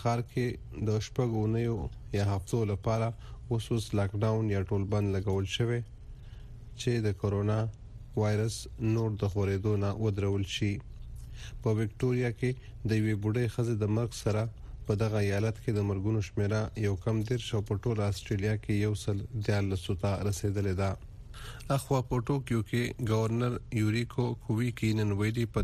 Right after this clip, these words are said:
تیر شوه روز کې په سر ښار کې تر ټولو زیاتې یا ریکارډ دوه سوه اتیا پیښې ریپورټ شوي دي. دا د جاپان په سر ښار کې په یوه ورځ کې تر ټولو زیاتې شمیرې دي. نوموړي خبریالانو ته ویلي، په ښار کې په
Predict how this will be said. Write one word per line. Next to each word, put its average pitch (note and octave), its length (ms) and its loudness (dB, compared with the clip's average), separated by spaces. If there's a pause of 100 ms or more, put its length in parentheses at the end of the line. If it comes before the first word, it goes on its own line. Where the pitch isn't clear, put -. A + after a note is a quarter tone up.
تیر G#2+ 240 0
شوه G2+ 280 2
روز A2 220 0
کې A#2+ 100 0 (760)
په A2 100 4 (280)
سر B2 240 4
ښار A#2+ 280 2
کې B2 200 -2
تر A2 100 2 (100)
ټولو G#2 220 4 (100)
زیاتې A2+ 360 2 (360)
یا G#2+ 80 4 (100)
ریکارډ A2 340 0 (180)
دوه A2 120 4 (100)
سوه A2 200 2 (180)
اتیا G#2+ 260 2 (100)
پیښې G#2+ 340 2
ریپورټ G2 340 0
شوي G2+ 300 2
دي. G2 120 0 (640)
دا G#2+ 160 4
د G2 140 2
جاپان G#2 420 2
په - 140 -6
سر G#2+ 200 0
ښار A#2 260 2
کې A#2 200 -2
په G2+ 100 2
یوه G#2+ 200 2
ورځ A2 260 0
کې B2 80 2 (100)
تر G2+ 80 2 (100)
ټولو G2+ 280 2
زیاتې G#2 320 0
شمیرې G2 420 0
دي. G2 120 2 (600)
نوموړي A2+ 460 2
خبریالانو G#2+ 600 2
ته G#2+ 140 2
ویلي، A2+ 300 2 (340)
په A2 40 4 (100)
ښار A#2 280 2
کې A#2+ 120 0 (180)
په G#2 100 4